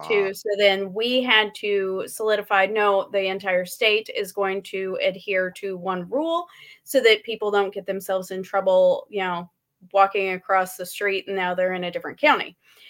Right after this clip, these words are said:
Speaker 1: And so when we started that, it really started the ball rolling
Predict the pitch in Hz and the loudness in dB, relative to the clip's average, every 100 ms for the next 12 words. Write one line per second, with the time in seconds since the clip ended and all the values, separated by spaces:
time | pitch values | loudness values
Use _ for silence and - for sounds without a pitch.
0 | - - _ 240 247 254 233 226 208 202 | -20 -20 _ 2 4 6 6 8 6 2
1 | 240 277 294 302 - 277 254 208 233 233 | 2 4 4 2 2 2 4 2 4 6
2 | 208 - 202 - 208 208 214 - 214 208 | 6 4 0 -2 0 0 -2 -2 0 0
3 | 190 180 185 190 190 185 202 285 339 403 | -4 -2 2 2 2 4 4 4 2 -2